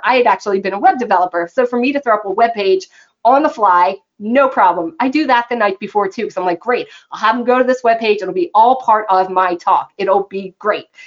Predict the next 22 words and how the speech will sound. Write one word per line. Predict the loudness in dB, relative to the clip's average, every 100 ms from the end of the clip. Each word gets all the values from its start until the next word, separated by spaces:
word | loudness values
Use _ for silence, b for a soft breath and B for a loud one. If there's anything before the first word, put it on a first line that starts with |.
| B B
So | -18 -2 0 0 -6 _ -2
I | -2
do | 2 2 2
that. | 2 2 0 -6
I | -18
have | -2 -2 0
my | -2 0
notes. | 0 0 -4 b b b -4
I |
go | -2 0 0 2
the | 0
next | -2 -4 -10 -2
day, | 2 2 0 -4 b _
and | -2 0 -2
again, | -4 -2 -2 0 -2
I'm | 0 0 0
gonna | -2 -2
be | -2 -4
last | 0 2 2 -2 _
on | 0 2
that | 0 -4 -4
day. | -2 0 0 -4